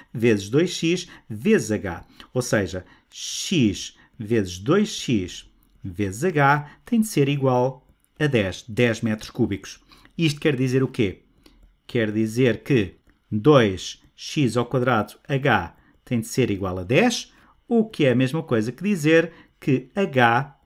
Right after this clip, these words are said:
é igual a dez sobre dois vezes x ao quadrado. E agora ainda podemos dividir este dez por este dois e ficar com h igual a cinco sobre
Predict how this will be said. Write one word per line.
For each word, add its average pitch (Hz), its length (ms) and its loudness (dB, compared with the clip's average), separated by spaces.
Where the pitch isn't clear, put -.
é 180 120 -4
igual 107 600 0
a 165 120 -4
dez 120 600 0
sobre - 560 -2
dois 131 640 2
vezes 165 320 -4
x - 560 -4
ao 117 160 -4
quadrado. 104 540 -4
E 123 80 -2
agora 127 180 2
ainda 127 160 2
podemos 131 240 0
dividir 127 420 2
este 135 320 -2
dez 117 280 2
por 113 120 -2
este 107 280 -2
dois 202 380 2
e 220 80 0
ficar 117 760 0
com 110 340 -2
h 131 560 2
igual 120 480 0
a 156 80 0
cinco 190 800 -2
sobre 165 720 0